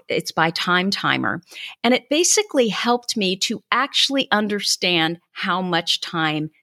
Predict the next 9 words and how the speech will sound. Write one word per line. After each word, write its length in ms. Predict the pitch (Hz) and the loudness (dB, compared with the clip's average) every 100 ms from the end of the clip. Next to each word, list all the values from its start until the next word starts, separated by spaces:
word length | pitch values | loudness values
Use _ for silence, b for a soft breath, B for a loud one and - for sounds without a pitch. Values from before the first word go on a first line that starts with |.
| _ - | _ -2
things 460 | 165 151 151 - - - | 2 2 0 -4 -10 -8
take. 420 | - 202 - - B B B | 0 2 2 -4 B B B
And 160 | 147 202 | -4 -2
so 440 | - 226 208 202 196 _ _ _ _ _ _ _ _ _ | 2 4 4 2 -4 _ _ _ _ _ _ _ _ _
it's 280 | 202 208 - | -2 -2 2
a, 260 | 202 185 175 | 2 4 2
um, 200 | 165 165 | 0 -2
an 120 | 185 185 | -4 -2
analog, 580 | 190 190 240 220 196 214 | 0 0 2 4 4 2